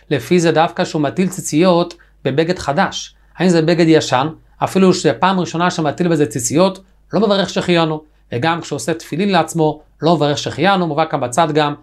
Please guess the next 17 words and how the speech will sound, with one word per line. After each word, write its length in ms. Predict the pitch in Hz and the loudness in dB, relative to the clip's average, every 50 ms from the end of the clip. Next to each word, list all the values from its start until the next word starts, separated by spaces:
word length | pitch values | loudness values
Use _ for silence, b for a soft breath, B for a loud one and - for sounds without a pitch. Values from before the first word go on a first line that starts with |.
| _ _ _ | _ _ _
שאם 140 | - - 139 | -10 -8 -6
אדם 260 | 131 127 151 151 151 | -2 0 0 0 -2
לא 60 | 143 | -2
הניח 260 | 135 131 143 151 139 - | -4 -4 -4 -4 -4 -6
תפילין 300 | - - - 127 147 147 | -8 -8 -4 -4 -4 -4
שלושים 380 | - 131 120 117 - 143 135 | -4 -6 -8 -4 -4 -2 0
יום, 220 | 151 165 170 170 160 | 2 2 0 0 -2
כשהוא 160 | - 131 117 | -6 -8 -6
חוזר 260 | - 127 123 151 143 | -4 -2 0 0 0
להניח, 340 | 135 127 143 156 151 143 110 | 0 0 0 0 0 0 -2
הוא 60 | 127 | -4
לא 100 | 139 147 | -4 -4
מברך 240 | 131 127 127 127 - | -4 -4 -6 -8 -8
שהחיינו. 440 | - 143 - 131 104 90 85 82 - _ _ _ _ _ _ _ _ _ _ _ _ _ _ _ _ B B B B B B B | -8 -8 -6 -6 -6 -6 -8 -12 -16 _ _ _ _ _ _ _ _ _ _ _ _ _ _ _ _ B B B B B B B
הגו 220 | 135 143 131 160 | 0 2 2 2
אומר 200 | 160 156 156 143 | 2 2 0 -2
הרמו, 400 | 147 139 139 - 107 110 - - | -2 -2 -2 -2 -2 -6 -8 -10